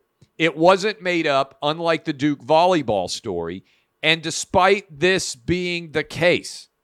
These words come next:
despite there being zero corroborating evidence of Duke, the media fell all over themselves to condemn B Y U,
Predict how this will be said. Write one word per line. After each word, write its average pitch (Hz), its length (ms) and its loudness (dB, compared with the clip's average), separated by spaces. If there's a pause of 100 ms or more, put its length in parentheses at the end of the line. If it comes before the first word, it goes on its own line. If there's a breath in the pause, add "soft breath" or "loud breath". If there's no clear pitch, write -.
(460)
despite 180 560 -4
there 190 160 -4
being 165 440 -6
zero 180 760 2
corroborating 156 800 4
evidence 131 440 -2
of 107 200 -4
Duke, 170 360 2 (280 soft breath)
the 139 100 -4
media 156 400 0
fell 131 380 4
all 165 320 8
over 160 280 6
themselves 123 760 -2
to 147 180 -4
condemn 139 540 -4
B 139 200 0
Y 117 220 4
U, 151 440 0